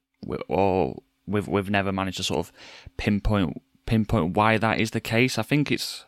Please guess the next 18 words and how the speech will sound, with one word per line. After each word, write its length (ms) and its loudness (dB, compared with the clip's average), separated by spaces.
the 140 4
on-, 140 6
the 140 6
only 200 6
explanation 480 2
I 60 0
can 160 -4
ever 120 2
sort 180 0
of 60 -4
give 140 0
for 140 0
it 60 2
is 80 -4
that 180 0
we, 180 0
we 140 2
lose 440 2